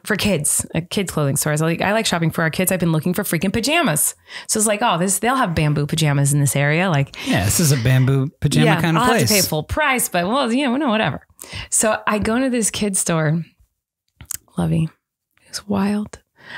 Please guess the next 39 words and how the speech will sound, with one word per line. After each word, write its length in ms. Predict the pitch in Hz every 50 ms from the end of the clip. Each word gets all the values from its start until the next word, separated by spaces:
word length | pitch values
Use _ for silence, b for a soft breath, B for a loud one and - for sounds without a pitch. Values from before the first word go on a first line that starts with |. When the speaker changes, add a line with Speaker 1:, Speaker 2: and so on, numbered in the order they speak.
| B B -
Speaker 1:
I 80 | 196
walk 300 | 196 208 240 254 254 -
in 80 | 240 214
and 80 | 208 196
they're 280 | 190 180 175 170 185 196
really 220 | 226 262 262 240
cute, 340 | - - - 180 175 160 -
frilly 320 | - - - 185 180 180 175
little 220 | 170 165 156 156
baby 300 | 147 147 156 151 147 147
clothes 280 | 143 - 151 147 143 -
and 80 | 151 147
stuff. 120 | - 151
I 20 |
was 80 | 156 160
like, 100 | 165 190 -
"Oh, 240 | - 208 190 151 143
this 140 | 160 156 -
stuff 140 | - 147 151
is 80 | 139
so 180 | - - - -
cute." 640 | - - - - 277 370 440 311 202 - - - - _ B B B B B B B B B B B B B -
And 100 | 196 202
I 80 | 208
go 140 | 202 220 220
up 140 | 226 220 220
to, 360 | - - 220 214 202 196 190 - -
um, 340 | 180 185 175 170 175 - - -
this 260 | - 185 190 165 175
dress, 400 | - - 214 247 240 - - -
like, 80 | 180 180
it 20 |
was 100 | 190 196
a 60 | 214
white, 360 | 190 165 175 175 175 185 -
simple 320 | - - 190 175 160 - 165
dress, 420 | 160 170 147 139 151 - - -
right? 240 | - 156 160 - - B B B B B B B B B B B B B B _ -
And 500 | 196 196 190 185 180 175 175 170 -